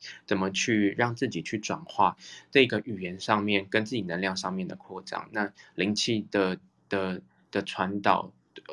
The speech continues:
自己唤醒自己灵气内在的本能的时候的量能，怎么扩张，随时在创造模式下，这是一个很有趣的，呃，觉察方式，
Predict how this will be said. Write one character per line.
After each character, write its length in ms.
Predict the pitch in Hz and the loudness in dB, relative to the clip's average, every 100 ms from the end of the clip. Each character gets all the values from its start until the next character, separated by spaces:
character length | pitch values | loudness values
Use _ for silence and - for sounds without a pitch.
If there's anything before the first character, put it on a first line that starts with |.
| - | -2
自 120 | 123 | -2
己 200 | 113 95 | 0 -2
唤 240 | 95 110 | 2 0
醒 120 | 101 | 0
自 120 | 90 107 | -6 -4
己 100 | 98 | -4
灵 160 | 92 | -4
气 140 | 92 104 | -6 -4
内 180 | 101 | -4
在 160 | 95 101 | -2 -4
的 80 | 92 | -6
本 220 | - 87 | -10 -10
能 100 | 85 | -12
的 100 | 82 | -10
时 160 | - 92 | -8 -8
候 140 | 98 | -8
的 120 | 92 | -6
量 260 | 95 98 87 | -2 -2 -2
能， 120 | 69 - - - - | -8 -10 -20 -16 -6
怎 80 | |
么 100 | 90 | -6
扩 260 | 92 - 107 | -4 -4 -4
张， 360 | 98 95 92 95 - _ | 0 0 0 -8 -18 _
随 180 | - 95 | -4 -2
时 160 | - 90 | -2 -2
在 220 | 101 98 | 0 0
创 180 | 104 98 | -2 -4
造 140 | 95 | -4
模 180 | 87 78 | -4 -6
式 160 | - | -6
下， 280 | 80 - 82 | -4 -2 -4
这 180 | 80 104 | -4 -6
是 220 | - 104 | -4 -4
一 80 | 95 | -4
个 280 | 87 85 - | -2 -2 -2
很 400 | - - 82 - - _ - - - | -6 -4 -4 -4 -14 _ -20 -8 0
有 180 | 92 82 | 0 0
趣 320 | - 107 92 | -2 0 0
的， 360 | 92 87 80 - | 2 0 0 -4
呃， 200 | 92 90 | -6 -6
觉 180 | - 95 | -6 -6
察 220 | - 85 | -4 -8
方 280 | - 87 90 | -6 -8 -6
式， 320 | - - 82 | -6 -4 -4